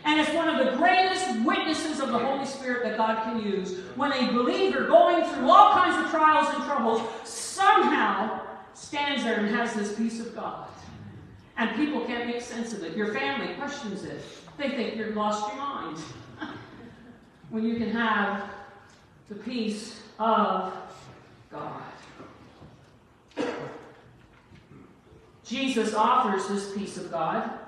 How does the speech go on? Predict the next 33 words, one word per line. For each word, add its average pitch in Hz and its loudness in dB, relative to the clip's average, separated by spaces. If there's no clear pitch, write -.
And 233 6
the 233 8
more 247 6
you 202 2
pray, 233 0
the 208 -2
less 226 0
you 214 -2
panic. 240 -4
The 226 4
more 302 10
you 226 4
worship, 320 4
the 226 0
less - 2
you 214 -2
worry. 302 0
That's 262 -2
why 285 4
worship 311 0
is 247 -4
so 254 0
important, 285 0
my 233 0
friends. 226 -2
And 262 0
you 262 2
feel 330 4
more 262 2
patient 233 0
and 226 0
less 294 0
pressured. 349 -4